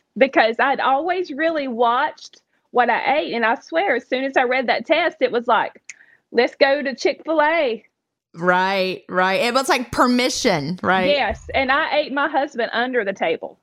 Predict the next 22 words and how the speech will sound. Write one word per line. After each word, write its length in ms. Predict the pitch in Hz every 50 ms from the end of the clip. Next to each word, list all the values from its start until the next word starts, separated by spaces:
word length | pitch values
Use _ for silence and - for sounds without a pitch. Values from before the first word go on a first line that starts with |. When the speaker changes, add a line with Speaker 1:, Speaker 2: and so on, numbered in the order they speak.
| _
Speaker 1:
I 120 | - 247 269
mean, 320 | 269 269 254 254 233 220 - _ _ _ _
people 280 | - 415 330 392 381 302
would 140 | 277 240 202
give 220 | 294 294 320 320
him 380 | 370 339 302 285 254 247 240 - - - - - _
Speaker 2:
<laughs> 280 | _ - - - _ -
Speaker 1:
the 140 | 220 262 262 - -
food 340 | 320 359 415 440 415 320 247
and 160 | 269 285 285
it 100 | 294 226
was 140 | 277 302 269
all 220 | 294 302 302 277
mine. 500 | 262 254 269 330 370 262 185 170 175 226 -
So, 380 | - 285 254 240 240 233 226 - _ _ _ _ _ -
yeah, 240 | 214 320 302 247 240
so 120 | - -
I 100 | 233 247
would 160 | 254 269 294 240
gain 280 | 269 247 254 285 269
that 180 | 254 233 - -
weight. 460 | 240 285 311 339 339 285 - -